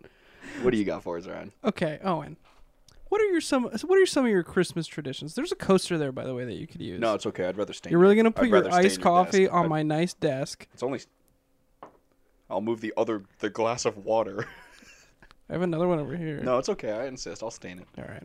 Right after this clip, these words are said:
Speaker 2: Okay.
Speaker 1: Um,
Speaker 2: What are some Christmas traditions
Speaker 1: just
Speaker 2: you
Speaker 1: my
Speaker 2: do?
Speaker 1: grandparents. Like, Christmas Eve, people come to my house, and then Christmas Day, I go to my aunt's house.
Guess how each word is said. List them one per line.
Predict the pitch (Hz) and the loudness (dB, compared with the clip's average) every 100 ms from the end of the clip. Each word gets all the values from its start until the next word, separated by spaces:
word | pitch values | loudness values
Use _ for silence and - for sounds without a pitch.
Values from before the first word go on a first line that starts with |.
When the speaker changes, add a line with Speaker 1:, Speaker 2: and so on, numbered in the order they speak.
| 175 | -16
Speaker 2:
Okay. | 165 - 160 - | -14 -12 -12 -8
Speaker 1:
Um, | 98 101 98 95 87 - _ _ _ _ _ _ _ _ _ | -4 -2 -2 -4 -10 -20 _ _ _ _ _ _ _ _ _
Speaker 2:
What | 330 | -6
are | |
some | 320 302 | -4 -2
Christmas | - 185 175 - | 0 0 0 -2
traditions | 165 151 151 147 | -4 -4 -6 -6
Speaker 1:
just | |
Speaker 2:
you | - | -8
Speaker 1:
my | 98 | -8
Speaker 2:
do? | |
Speaker 1:
grandparents. | - 95 98 104 101 98 | -6 -6 -6 -8 -8 -10
Like, | 107 - | -12 -8
Christmas | 123 - 117 113 | -6 -6 -6 -4
Eve, | 110 117 - | -4 -4 -8
people | 113 107 | -10 -8
come | - 107 | -6 -6
to | |
my | 98 95 | -4 -4
house, | 104 104 101 | -2 -4 -4
and | 98 | -8
then | 95 90 | -10 -12
Christmas | 95 104 98 - | -10 -10 -10 -8
Day, | 95 | -6
I | 98 | -6
go | 101 | -8
to | 95 | -10
my | 92 | -10
aunt's | 98 - | -12 -12
house. | 95 92 | -16 -18